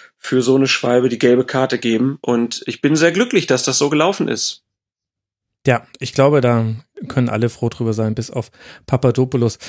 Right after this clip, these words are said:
Speaker 2: Hoffentlich spart er sich sowas. Für den F C geht es jetzt weiter. Auswärts in Augsburg, auswärts bei Arsenal und auswärts beim B V B. Das ist auch so ein Dreiklang, wie man ihn sich als F C-Fan nicht schöner wünschen könnte.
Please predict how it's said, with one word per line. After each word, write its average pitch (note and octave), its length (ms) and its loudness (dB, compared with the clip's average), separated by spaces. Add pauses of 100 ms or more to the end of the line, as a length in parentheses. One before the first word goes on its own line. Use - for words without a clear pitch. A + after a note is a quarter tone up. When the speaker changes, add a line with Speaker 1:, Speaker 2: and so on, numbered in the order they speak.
(280)
Speaker 2:
Hoffentlich F3 300 2
spart C#3+ 300 2
er D3 60 6
sich A2 180 -2
sowas. C3 360 0
Für D#3+ 120 0
den D3 140 0
F D3+ 140 -4
C F#3 260 2
geht F#3 160 2
es E3 140 0
jetzt C#3+ 180 -2
weiter. D#3 520 2
Auswärts E3 520 2
in E3+ 200 2
Augsburg, F3+ 640 0
auswärts D3+ 560 2
bei D3 380 2
Arsenal D3+ 540 2
und C#3+ 160 -4
auswärts D3 460 0
beim C3+ 220 4
B C#3 120 2
V B2+ 200 2
B. D3+ 200 4
Das C#3+ 180 -2
ist C#3 120 -4
auch C3 140 -2
so - 120 0
ein B2+ 80 4
Dreiklang, C3 580 2
wie C#3+ 80 2
man C#3 160 2
ihn C3+ 140 2
sich B2 220 -2
als B2+ 160 -2
F - 160 -6
C-Fan C3+ 480 2
nicht D#3+ 220 2
schöner D3+ 280 4
wünschen F3 300 0
könnte. F3+ 400 2